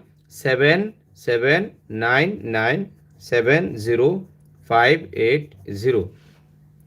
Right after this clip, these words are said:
এই নম্বরে আমাদের, আহ, WhatsApp রয়েছে। আপনি WhatsApp-এ কানেক্ট হয়ে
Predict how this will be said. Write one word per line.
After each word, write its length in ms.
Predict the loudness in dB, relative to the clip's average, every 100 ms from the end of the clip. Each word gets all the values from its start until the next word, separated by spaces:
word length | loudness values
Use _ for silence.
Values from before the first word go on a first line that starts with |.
| _ -20 -20 _
এই 160 | 4 6
নম্বরে 340 | 4 2 2
আমাদের, 360 | 2 2 2 0
আহ, 680 | -6 _ _ _ -6 -4 0
WhatsApp 380 | 0 0 -2 2
রয়েছে। 460 | 2 4 2 0 _ _
আপনি 200 | -6 -4
WhatsApp-এ 440 | 0 0 0 -4 0
কানেক্ট 380 | 2 2 0
হয়ে 240 | 2 2